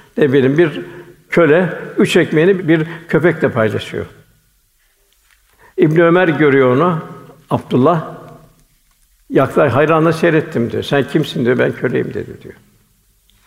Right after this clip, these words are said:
"Bu köpek nedir?" "Bu uzaktan geldi. Allah bana misafir olarak bana gönderdi bunu." dedi. "Sen ne yapıyorsun?" "E, üç ekmeğim var günlük. O,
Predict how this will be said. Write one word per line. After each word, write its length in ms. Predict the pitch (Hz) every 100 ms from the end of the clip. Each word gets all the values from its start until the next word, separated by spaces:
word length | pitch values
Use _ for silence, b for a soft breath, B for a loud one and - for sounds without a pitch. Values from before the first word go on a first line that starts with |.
| b b b -
"Bu 120 | 180
köpek 380 | 160 151 190 175
nedir?" 340 | 160 135 160 156
"Bu 40 |
uzaktan 480 | 185 156 160 175 165
geldi. 320 | 135 139 165
Allah 320 | 147 151 151
bana 140 | 151 151
misafir 460 | 143 - 151 156
olarak 160 | 156 139
bana 160 | 147
gönderdi 460 | 135 120 104 98 90 92
bunu." 140 | 95 90
dedi. 160 | - _ _ _ _ _ _ _ _ _ _ _ _ _ _ _ _ _ -
"Sen 220 | 151 151
ne 60 |
yapıyorsun?" 380 | 190 - 151 151
"E, 40 | 156
üç 280 | 196 -
ekmeğim 360 | 170 170 170 151
var 140 | 139
günlük. 360 | 123 - 175 180
O, 240 | - -